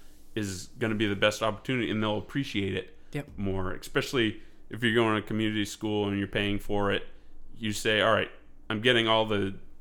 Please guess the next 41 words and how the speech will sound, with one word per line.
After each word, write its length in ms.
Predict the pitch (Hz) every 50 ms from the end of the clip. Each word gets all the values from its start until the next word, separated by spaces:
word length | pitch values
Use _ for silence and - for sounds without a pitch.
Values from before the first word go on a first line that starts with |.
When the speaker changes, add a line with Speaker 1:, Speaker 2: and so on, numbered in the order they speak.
| - - -
Speaker 1:
kind 160 | - 104 104
of 100 | 101 95
the 200 | 95 98 95 92 92 - - - - - - - - - - - - _ - - - 104
general 400 | 101 107 110 113 120 117 101 98
stuff 400 | - - - 101 92 - - - -
out 160 | - 101 98
of 60 | 98 95
the 80 | 95
way 160 | 95 95 95
so 160 | 92 - - 104
that 140 | 104 -
when 140 | - 107 104
I 80 | 101 98
do 220 | 98 104 117 113
go 460 | 104 110 107 104 101 101 101 101 98 -
to 480 | - - 107 98 98 98 98 95 98 - -
a 40 | 98
college, 640 | - - 98 98 95 95 95 92 92 95 - - - - - - - - - - - - - - - - -
I 80 | 113 98
can 180 | - 104 101
just 180 | 104 98 95 - - - - - - - -
kill 280 | - - 135 123 107
it 200 | 95 - - - - - - - - - - - - - 104
and 560 | 101 98 98 98 98 98 95 95 95 98 - - - - - - - -
go 140 | - 113 107
for 140 | - - 104
the 80 | -
program 460 | - - 107 104 101 101 101 98 98
that 220 | 98 98 95 95 - - - - - -
I 120 | 95 104
know 420 | 104 104 107 107 101 95 95 98 -
I 60 | 90 98
want." 200 | 98 98 101 95
'Cause 200 | - 131 - - - - -
Speaker 2:
They 100 | - 127
want. 120 | 131 - -
Speaker 1:
I 40 | 170
bounced 320 | 160 139 123 120 117 -
around 260 | 120 117 113 117 117 -
from, 180 | - 120 113
like, 160 | 110 107 107